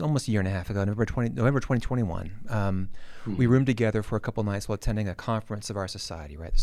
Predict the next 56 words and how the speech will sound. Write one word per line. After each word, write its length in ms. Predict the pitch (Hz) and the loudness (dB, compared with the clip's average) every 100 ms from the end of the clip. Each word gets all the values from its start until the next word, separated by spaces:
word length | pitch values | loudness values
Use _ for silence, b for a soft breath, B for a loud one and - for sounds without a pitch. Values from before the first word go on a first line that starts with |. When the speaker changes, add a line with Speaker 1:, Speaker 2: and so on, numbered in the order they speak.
| 101 | 4
Speaker 1:
Society 200 | 95 92 | 0 0
for 60 | |
the 60 | 92 | 0
Study 180 | - 90 | -2 -2
of 60 | 87 | -4
Christian 240 | 107 - | -6 -8
Spirituality. 600 | - - 98 98 95 87 92 | -8 -8 -8 -8 -8 -6 -6
Speaker 2:
Yes. 240 | 85 - - B B B | -6 -8 -10 B B B
Speaker 1:
And 100 | - | 2
this 120 | 165 254 | 4 6
was 100 | 240 | 4
a 80 | |
juncture 420 | 139 131 120 - 113 | 2 2 0 2 0
of 60 | |
transition 600 | - 113 104 101 110 107 | 2 0 2 0 0 -2
for 140 | 104 104 | -2 0
me 160 | 95 | 0
in 60 | 87 | 0
my 180 | 82 82 | -2 -2
life. 320 | 82 87 107 | -4 -4 -2
I 40 | |
was 120 | 104 | 0
in 80 | 110 | 2
my 100 | 104 | 2
last 480 | 98 104 127 - - | 2 2 0 -2 -2
year 380 | 107 101 101 104 B B B B | 0 2 0 -2 B B B B
as 180 | - 107 | -2 0
a 40 | 107 | 2
director 280 | 107 104 | 2 2
of 60 | 104 | 0
a 20 | 98 113 | 0 0
research 460 | - 117 - - - | 2 -2 -2 -4 -2
center, 420 | - 104 98 139 - | -2 0 0 -2 -4
right? 260 | 98 101 - B B B B | -2 -2 -4 B B B B
I 140 | 110 | 0
was 120 | 113 117 | 4 4
in 80 | |
the 80 | 113 | 6
waning 380 | 107 113 135 123 | 6 6 6 6
months 280 | 113 117 - | 4 2 0
of 60 | 101 | -2
a 40 | |
heavy 360 | - 127 123 123 | -2 0 2 0
ecclesiastical 680 | - 120 104 104 107 - | -2 -4 -2 -2 -2 -4
responsibility 840 | 113 - 117 107 113 107 107 107 107 | -4 -4 -4 -4 -4 -2 0 0 0
in 80 | 101 | 0
my 200 | 101 98 | 0 -2
religious 320 | 98 101 - | -2 -4 -4
community. 520 | - 101 98 101 143 B B B B B - | -2 0 2 2 -2 B B B B B 0
My 100 | 107 | 4
wife 220 | 123 131 | 4 2
and 80 | 127 | 0
I 40 | |
were 120 | 113 | 0
fairly 340 | - 117 117 113 | 0 0 0 -2
recent 500 | 101 113 107 117 | -2 0 0 0